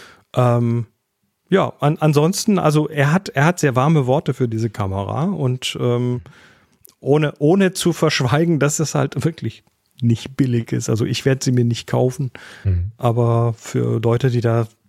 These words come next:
Speaker 1: die da dran hängen aus nostalgischen Gründen und sagen, hier eine abgedatete, mo-, moderne Version davon, ähm, ja, warum nicht?
Speaker 2: Also ich
Speaker 1: Also
Speaker 2: war
Speaker 1: vor
Speaker 2: auch
Speaker 1: all-,
Speaker 2: ganz
Speaker 1: vor allem,
Speaker 2: überrascht.
Speaker 1: dass da ein Autofokus drin ist, ne? Das finde ich schon
Speaker 2: Richtig.
Speaker 1: ganz faszinierend.
Speaker 2: Der ist nicht rasend schnell, ne? Auch das,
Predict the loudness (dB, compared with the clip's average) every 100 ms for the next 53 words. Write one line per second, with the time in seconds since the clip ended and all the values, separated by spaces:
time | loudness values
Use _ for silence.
0 | -2 0 2 2 2 2 4 4 2 0
1 | -4 -2 -2 0 -2 -4 -4 -4 -2 -2
2 | 0 2 2 2 2 0 -2 -4 -6 -4
3 | -4 -6 -4 0 2 2 0 0 2 2
4 | 2 0 0 0 -2 -4 -4 -6 -10 -20
5 | -20 -20 _ _ -2 0 0 -4 -10 _
6 | _ _ -20 _ _ _ _ _ _ -8
7 | -8 -12 _ _ _ _ _ -2 2 2
8 | 0 -2 -6 -16 _ _ _ _ -4 -2
9 | 0 -2 0 0 0 0 0 2 4 4
10 | 2 0 0 0 -2 -2 -2 -2 0 0
11 | -2 -4 -4 -6 -6 -4 -4 -4 -4 -4
12 | -6 -4 -2 0 0 0 0 2 0 0
13 | 2 2 0 -2 0 0 -2 -6 -4 -4
14 | -4 -6 -2 0 0 -2 -6